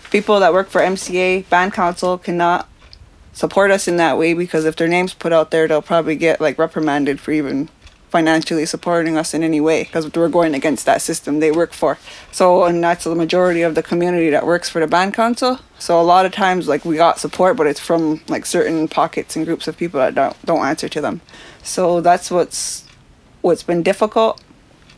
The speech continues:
But I know we've had, like, the chief that belongs under my clan title, he showed up here,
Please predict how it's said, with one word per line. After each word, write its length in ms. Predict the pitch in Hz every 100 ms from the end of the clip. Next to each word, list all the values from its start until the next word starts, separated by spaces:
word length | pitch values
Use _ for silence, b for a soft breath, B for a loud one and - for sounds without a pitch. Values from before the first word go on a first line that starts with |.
| _ _ _
But 340 | - - - - - - -
I 120 | 147
know 520 | 165 165 165 165 170 - -
we've 200 | 165 165
had, 500 | 170 170 160 156 220 - - - - -
like, 160 | 165 - - - -
the 200 | 170 160 - -
chief 240 | - 185 -
that 180 | 165
belongs 400 | 160 165 170 170
under 340 | 170 170 165 160
my 200 | 170 190
clan 260 | 196 175
title, 480 | 180 175 165 165 180 - -
he 160 | 175
showed 240 | 190 190 175
up 160 | 165
here, 300 | - 175 185